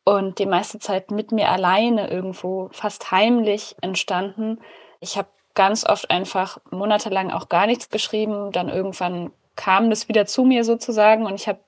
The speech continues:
relativ viel geschrieben und dann einfach so in Phasen konnte mir das, naja, irgendwie erlauben. Und jetzt ist das so ein bisschen anders.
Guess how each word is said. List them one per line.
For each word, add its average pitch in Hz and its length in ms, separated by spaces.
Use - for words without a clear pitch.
relativ 196 420
viel 294 180
geschrieben 220 440
und 196 180
dann 196 160
einfach 214 420
so 202 180
in 196 140
Phasen 240 560
konnte 220 320
mir 196 100
das, 202 260
naja, 202 500
irgendwie 208 340
erlauben. 208 460
Und - 240
jetzt - 480
ist 247 200
das 254 140
so 247 60
ein 240 40
bisschen 247 300
anders. 240 540